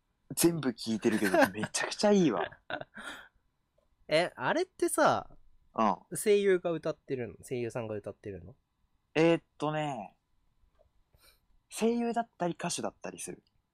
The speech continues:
Speaker 2: あー、なるほど。
Speaker 1: あの、マクロスシリーズは本当に歌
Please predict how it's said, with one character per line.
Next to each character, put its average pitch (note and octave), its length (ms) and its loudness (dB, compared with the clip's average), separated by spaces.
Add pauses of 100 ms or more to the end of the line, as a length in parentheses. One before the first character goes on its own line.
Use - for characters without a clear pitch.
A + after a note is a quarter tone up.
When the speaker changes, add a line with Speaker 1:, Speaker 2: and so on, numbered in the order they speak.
(180)
Speaker 2:
あ C3+ 60 -14
ー、 D3 380 -2
な B2 120 -4
る A2+ 60 -4
ほ B2 60 2
ど。 C3 40 0
Speaker 1:
あ - 0 -
の、 A#2+ 260 0
マ C3+ 180 2
ク G3 80 2
ロ A3 120 4
ス G#3 120 -8
シ A3+ 120 -2
リ G#3+ 200 2
ー - 20 4
ズ A#2 120 -6
は G2+ 100 -2
本 G3 200 -4
当 G#3+ 120 -2
に F#3+ 240 -2
歌 A3+ 420 0